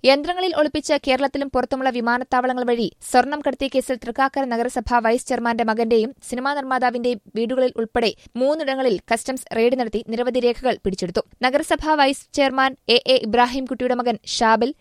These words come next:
സിനിമാ നിർമ്മാതാവും കളമശ്ശേരി കൊച്ചി യൂണിവേഴ്സിറ്റി സ്വദേശിയുമായ കെ പി സിറാജുദ്ദീൻ, കളമശ്ശേരി സ്വദേശി പി എ സിറാജുദ്ദീൻ എന്നിവരുടെ വീടുകളിലായിരുന്നു പരിശോധന. ഇന്നലെ ഉച്ചയ്ക്ക് പന്ത്രണ്ട് മുതൽ രണ്ടര മണിക്കൂർ ഷാബിലിന്റെ വീട്ടിൽ നടത്തിയ പരിശോധനയിൽ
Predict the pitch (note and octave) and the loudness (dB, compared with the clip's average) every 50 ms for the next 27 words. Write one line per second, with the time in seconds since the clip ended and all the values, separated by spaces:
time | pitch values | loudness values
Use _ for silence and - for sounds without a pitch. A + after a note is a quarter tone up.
0 | _ _ - - C4 B3 C4 C#4+ D4 D4+ D4+ C#4 C4 C#4+ C#4 B3+ C4 C4 C4 B3+ | _ _ -10 -6 -4 -2 0 0 0 0 0 0 0 2 2 4 4 2 2 0
1 | - B3+ A#3+ A#3 B3+ - - C4+ B3 B3+ - - A3+ - - C4+ C4 B3 A#3+ A#3+ | -2 -2 0 0 0 -2 -2 -2 -2 -2 -2 -2 -4 -2 -2 -2 -2 -2 -2 0
2 | B3 B3+ - C4 A#3 B3+ B3+ B3 A3+ A3 B3 A#3+ - B3+ B3+ A#3+ A#3+ A#3 A#3+ G#3+ | -2 -2 -2 -2 -4 -4 -4 -2 -2 -2 -2 -2 -2 -4 -2 -2 0 2 4 4
3 | - - _ _ _ - C#4 C4+ C#4+ C#4 D4+ D4+ - C#4 B3 A#3+ B3 B3 C4 A3+ | 2 2 _ _ _ 2 4 4 4 2 0 -4 -2 0 2 2 2 0 0 -4
4 | A3+ A#3 - _ _ _ - C#4+ C4+ C#4 D4 D#4 - - D#4+ D#4 D#4 D4+ - - | -6 -8 -10 _ _ _ 2 2 2 2 0 -4 -4 -4 -4 -4 -4 -6 -6 -6
5 | D4 B3 C4+ C#4 - - F#3 E3+ - _ _ _ _ - C#4 C#4 C#4+ D4+ D4+ C#4+ | -4 -2 -2 -2 -2 -2 -4 -4 -6 _ _ _ _ -4 -2 0 0 0 0 -2
6 | - - - - C4 C4 C4+ C#4+ C#4 C#4+ B3 D4 C#4+ - - B3+ B3+ C4 C4 C4 | -4 -6 -2 0 2 4 4 2 2 0 -6 -8 -8 -6 -6 -4 -2 -2 -2 -2
7 | B3+ - - G3+ G3+ A3 A#3+ A#3+ C4 B3+ C#4 C4+ C4+ C4 C4 C4 B3 A#3+ - - | -2 -4 -4 -6 -4 -4 -2 -2 -2 0 0 0 0 0 0 -2 -2 -6 -8 -6
8 | - G#3+ G3+ G3+ - G#3 G3+ G#3+ A3 - - - B3+ C#4 D4+ D#4+ E4+ F4 E4 - | -4 -4 -4 -2 -2 -4 -4 -2 -4 -4 -4 -2 -2 0 0 0 0 0 -2 -4
9 | F4 - E4+ D#4+ - C#4+ C4 C4+ C#4 C#4 D4+ D4 D4 C#4+ D4 B3+ B3 A#3+ B3+ C#4 | -4 -2 -2 0 0 0 0 0 -2 -4 -4 -2 -2 -2 0 0 -2 -2 0 0
10 | C#4+ D4 D4 C#4 C#4 - C#4 C#4 C#4 - _ _ _ - - - - B3 B3 B3+ | 0 0 -2 -4 -6 -4 -4 -4 -4 -4 _ _ _ -12 -4 2 6 6 6 6
11 | B3 C#4+ D4 C#4+ D4 C#4 C4 C4 A#3 B3+ C4+ C4 C4 B3+ - C4+ B3+ A#3+ A#3 - | 4 2 -2 -2 -4 -4 -4 -4 -6 -6 -6 -8 -6 -4 -4 -4 -2 -2 -2 -2
12 | B3+ A#3+ B3 B3 A3+ | -4 -4 -2 -2 -4